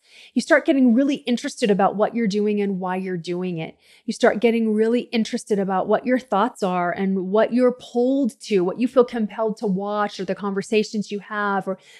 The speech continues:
the people that you hang out with, or the meaning that you give different situations. And it's really important, especially, well, no matter where you are in this journey, i-, this journey of becoming and this journey of creating and redesigning your reality, I like to call it,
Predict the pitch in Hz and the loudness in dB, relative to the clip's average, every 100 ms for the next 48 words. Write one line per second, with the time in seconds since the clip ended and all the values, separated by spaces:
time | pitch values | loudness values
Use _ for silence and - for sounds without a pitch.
0 | - 254 247 269 247 233 226 226 - 208 | 2 2 4 2 2 2 -2 -4 -2 -2
1 | 202 202 - 202 190 196 190 190 196 220 | -2 -2 -2 -2 -2 -2 -2 0 0 2
2 | 233 214 196 202 185 202 190 185 _ _ | 0 0 -2 -4 -2 -2 -2 -4 _ _
3 | - 175 208 208 196 185 - 196 - 185 | -6 2 2 2 -4 -4 -6 -8 -6 -2
4 | 185 220 - 170 160 - - - _ 233 | 2 2 0 -8 -10 -14 -20 -20 _ 4
5 | 214 214 214 220 226 294 392 233 202 - | 8 6 4 0 4 6 6 4 0 2
6 | 233 208 190 - - 214 - 247 208 185 | 2 4 0 -2 2 2 2 4 6 6
7 | _ _ _ - 233 320 330 294 349 403 | _ _ _ -6 2 4 4 2 2 4
8 | 523 233 214 190 180 175 170 196 185 190 | 4 6 6 6 4 2 0 2 2 0
9 | - 165 170 165 202 330 427 - _ _ | -2 -8 -4 0 2 2 0 -4 _ _
10 | _ _ - - 247 240 - 190 277 269 | _ _ -8 2 4 4 2 -2 -2 2
11 | 254 202 208 202 - - 294 294 269 233 | 4 4 4 2 -4 -4 -4 0 2 2
12 | 202 180 202 214 214 196 - 202 202 214 | 2 0 -2 0 0 0 -2 0 2 2
13 | 214 208 185 175 190 254 233 202 392 208 | 2 0 -2 0 6 6 6 0 0 0
14 | 196 180 170 170 165 170 196 202 208 202 | 2 0 0 0 0 2 2 4 2 2
15 | 196 - 226 - - 202 214 262 | 0 -2 -8 -8 -2 2 2 2